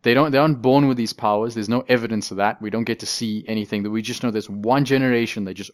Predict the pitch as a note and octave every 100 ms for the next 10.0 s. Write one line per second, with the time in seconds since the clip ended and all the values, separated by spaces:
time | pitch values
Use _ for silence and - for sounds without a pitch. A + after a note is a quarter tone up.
0 | - C#3 D3+ C#3+ C3 A#2 G2+ - B2 -
1 | C3 - C#3+ C3 C#3 - C#3 G#2 G#2 -
2 | - - - _ _ _ _ C#3 D3 C3
3 | G#2 - - - _ A2 A2+ - D3+ B2
4 | G#2+ F#2 - - - _ _ _ _ _
5 | _ _ A#2 B2+ F3 G#3+ G3+ - _ C#3
6 | C#3 C#3 E3 E3 C#3+ B2+ D3 C3+ A2+ C3
7 | C3+ B2+ C3 C3+ C#3 _ _ _ - -
8 | - - B2+ C#3 D3 C#3 - F3 E3+ A#2+
9 | G#2+ - C3+ A#2+ - D3+ A#2+ E2+ G2 -